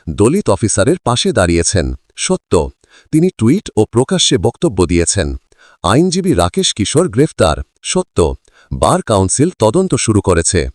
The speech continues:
সিজেআই বিচার প্রক্রিয়ায় পক্ষপাত করেছেন, প্রমাণ নেই। আদালত এ বিষয়ে নীরব। অর্থাৎ অনেকটাই রাজনৈতিক ফ্রেম, তথ্য ও প্রমাণ এখনো যাচাই পর্যায়ে। যখন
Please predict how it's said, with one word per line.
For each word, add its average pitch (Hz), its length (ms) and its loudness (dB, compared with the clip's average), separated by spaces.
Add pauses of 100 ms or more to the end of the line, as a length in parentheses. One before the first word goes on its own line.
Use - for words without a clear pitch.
(420)
সিজেআই 156 580 2
বিচার 113 360 0
প্রক্রিয়ায় 107 580 0
পক্ষপাত 143 500 -2
করেছেন, 87 440 0 (340)
প্রমাণ 170 320 2
নেই। 92 240 2 (480)
আদালত 113 440 2 (120)
এ 123 140 4
বিষয়ে 131 380 0
নীরব। 104 380 4 (540)
অর্থাৎ 110 400 0 (280)
অনেকটাই 185 520 2
রাজনৈতিক 120 680 0
ফ্রেম, 104 300 0 (460)
তথ্য 151 240 0 (160)
ও 110 140 2
প্রমাণ 120 300 2
এখনো 123 320 2
যাচাই 131 420 0
পর্যায়ে। 87 460 0 (520)
যখন 101 360 0